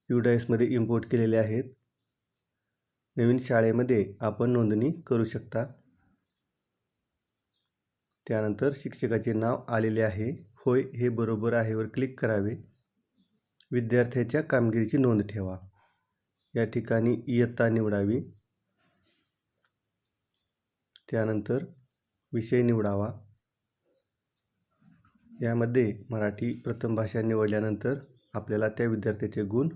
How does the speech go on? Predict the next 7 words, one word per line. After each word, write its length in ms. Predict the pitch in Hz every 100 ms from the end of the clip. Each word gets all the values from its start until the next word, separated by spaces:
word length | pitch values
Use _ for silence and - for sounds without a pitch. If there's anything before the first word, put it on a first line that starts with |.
| -
भरता 280 | 117 110 110
येतील. 420 | 107 101 107 135 180 - _ _ _ _ _ _ _ _ _ _ _ _ _ _ _ _
विद्यार्थ्याचे 560 | 123 113 110 - 110 123
नाव 280 | 113 117 117
निवडावे. 520 | 117 107 101 101 123 - - _ _ _ _ _ _ _ _ _ _ _ _ _ _ _ _ _ _ -
त्यानंतर 340 | 117 113 110 120
उपस्थित 520 | 123 - 120 -